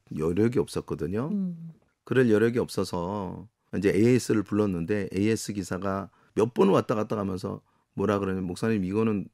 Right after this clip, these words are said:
Speaker 1: 수리할 수 없습니다. 버려야 됩니다." 왜냐면 부품이 단종이 돼서 부품이 나오지 않는다라는 거예요.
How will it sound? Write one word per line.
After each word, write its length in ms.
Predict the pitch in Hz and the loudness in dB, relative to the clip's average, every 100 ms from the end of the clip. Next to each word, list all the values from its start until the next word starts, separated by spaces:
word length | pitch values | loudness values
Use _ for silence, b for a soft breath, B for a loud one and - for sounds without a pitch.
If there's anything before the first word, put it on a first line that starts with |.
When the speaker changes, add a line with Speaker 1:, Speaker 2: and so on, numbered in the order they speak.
| - | -18
Speaker 1:
수리할 320 | - - 131 | -4 0 0
수 120 | - | 0
없습니다. 440 | 87 - 90 82 | -4 -2 -4 -4
버려야 380 | - - 95 104 | -6 0 4 4
됩니다." 520 | 92 82 78 76 82 - | 2 -2 -4 -8 -12 -14
왜냐면 380 | 71 87 92 90 - b b b 107 90 | -6 -2 0 -2 -6 b b b -6 -4
부품이 380 | 120 113 147 135 | -4 0 2 2
단종이 380 | 95 117 123 110 | 2 2 2 2
돼서 180 | 101 | 0
부품이 380 | 104 101 113 123 | -4 -8 0 0
나오지 320 | 85 87 101 | 2 2 0
않는다라는 640 | 80 101 120 107 90 87 82 | 0 2 4 4 4 0 -4
거예요. 260 | 76 - | -8 -12